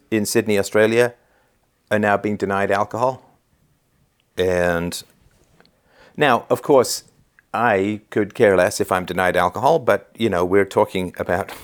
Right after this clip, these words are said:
<laughs> Australia here. And Australia, of course, uh, they are known to be fairly positive towards their, um,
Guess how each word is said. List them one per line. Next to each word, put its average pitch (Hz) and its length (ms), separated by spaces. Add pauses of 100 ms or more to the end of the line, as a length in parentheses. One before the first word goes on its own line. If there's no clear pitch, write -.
<laughs> 131 100 (500)
Australia 110 580
here. - 180 (380)
And 85 280
Australia, 92 400
of - 120
course, 85 400
uh, 82 180 (420)
they 120 180
are 110 100
known 120 240
to 104 80
be 90 140
fairly 95 300
positive 92 440
towards 85 420
their, 85 300 (1900)
um, 82 460